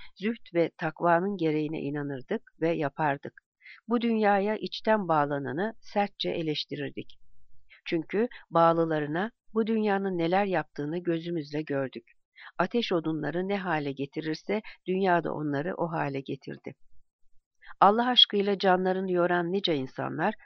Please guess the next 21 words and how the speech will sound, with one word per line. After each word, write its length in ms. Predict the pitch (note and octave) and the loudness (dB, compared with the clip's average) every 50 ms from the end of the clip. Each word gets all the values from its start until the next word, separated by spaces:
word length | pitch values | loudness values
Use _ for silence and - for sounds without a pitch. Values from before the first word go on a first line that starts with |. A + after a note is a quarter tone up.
| - - | -8 -4
bu 100 | - G3 | -4 -4
soylu 380 | - - - F3 E3+ E3 F3 G#3+ | -2 0 2 2 2 2 2 2
yorgunluklarında 960 | A#3+ A3+ G3+ F#3+ F3 F3+ E3+ D#3+ D#3+ - - D#3 D3+ D3 D3 D3+ D#3 D#3+ D3+ | 2 2 0 0 -2 -2 -4 -4 -4 -4 -4 -2 -2 -2 -2 -2 -2 -2 -2
bulmaktadırlar 840 | C#3+ C#3 D3 D3+ D3 C#3 - - D3 C#3+ - C#3 C#3 C#3 C#3 C3+ | -2 -2 -2 -2 -2 -2 -4 -6 -6 -4 -4 -4 -4 -2 -2 -4
gerçek 420 | C3+ C3 C#3 C#3 C3+ - - C#3+ - - | -4 -4 -4 -4 -4 -4 -6 -8 -8 -8
huzuru. 460 | - C3 - - C3 B2+ B2+ B2 - - _ _ _ _ _ _ _ - - - - - - - | -10 -10 -8 -8 -8 -6 -6 -8 -10 -12 _ _ _ _ _ _ _ -20 -20 -20 -20 -10 -2 0
Nice 280 | G#3+ G#3 F#3 F3 D#3+ | 0 2 4 4 4
insanlarsa 840 | D3+ D3+ D3+ - D#3+ C#3+ D3 D3 C#3+ C#3 C3 - - - G3+ A3+ A#3 - - - _ - | 2 0 -2 -2 -2 -2 -2 -2 -2 -2 -4 -4 -4 -4 -4 -4 -4 -6 -12 -12 _ -2
dünyanın 520 | E3+ F3+ F3+ F#3 F3 F3 F3+ F#3+ G#3+ A3 | 0 2 2 2 2 2 2 0 -2 -2
çiçeklerini 680 | G#3 - F#3 - - F#3 F#3 _ - E3+ E3 F3 G3 F3+ | -4 -6 -4 -2 -2 -2 -2 _ 0 0 0 0 -2 0
devşirme 480 | E3+ E3+ E3 E3 - - E3+ F3 F3 E3+ | 0 0 0 0 -2 -4 -2 0 0 0
yolundalar 680 | E3 D3+ C#3 D3 D3 C#3+ C#3 C#3 C3+ C3+ B2+ B2 - - _ _ - - _ _ | 0 0 -2 -4 -6 -4 -4 -4 -4 -2 -4 -6 -6 -10 _ _ -20 -20 _ _
ama 280 | - D#3+ E3 F3 F#3 - - | 0 0 2 0 0 -2 -4
istediklerini 680 | - - - - E3 D#3 D#3+ D#3 - - D3+ D#3 E3+ F3 | -10 -8 -4 -4 -4 -4 -4 -6 -6 -6 -4 -4 -2 -2
elde 360 | - C#3+ C3+ C3 E3+ F#3 F#3 | -2 -4 -4 -4 -4 -4 -2
edemiyorlar. 680 | F3+ - E3+ D#3+ D3 C#3 C3+ B2+ B2+ B2+ B2+ - - - - - _ - - - - | -2 -2 -2 -2 -2 -4 -6 -6 -6 -6 -8 -8 -10 -14 -20 -20 _ -20 -20 -6 -2
Önlerine 420 | E3 F3 F3+ F3+ F3+ F3 F3+ G3 G3 | 0 2 2 2 0 0 0 -2 -4
pek 260 | - - A#3+ A#3 - | -4 -4 -6 -4 -4
çok 240 | - G#3 G3+ - - | -4 -6 -4 -4 -2
engel 320 | D#3+ D#3+ D#3+ E3 D#3+ D#3 | -2 -2 0 -2 -2 -2
çıkıyor. 460 | - - - - - C#3+ C3+ B2+ B2+ | -2 -4 -6 -6 -8 -10 -10 -10 -10